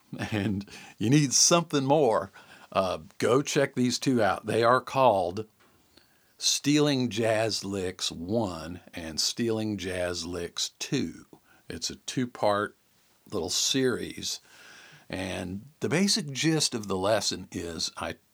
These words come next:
took some jazz guitar, um, licks and solos and applied them to the mandolin. And in some cases showed you how I might modify them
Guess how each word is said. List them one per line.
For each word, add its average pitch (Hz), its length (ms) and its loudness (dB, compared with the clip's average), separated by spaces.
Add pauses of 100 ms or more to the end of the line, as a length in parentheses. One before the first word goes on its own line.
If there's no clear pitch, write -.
(160)
took 135 460 0 (1000)
some 107 300 0
jazz 123 540 0
guitar, 101 720 2 (540)
um, 73 440 -12 (360)
licks 127 600 0
and 82 440 -8
solos 92 880 -2 (100)
and 85 460 -8
applied 139 720 -2
them 104 260 -2
to 120 220 0
the 95 100 -4
mandolin. 98 680 -2 (520)
And 95 400 -4
in 104 160 -4
some 147 240 0
cases 120 360 -2
showed 120 280 -2
you 101 160 -2
how 104 280 0
I 98 160 0
might 90 340 -6
modify 123 560 0
them 123 300 -2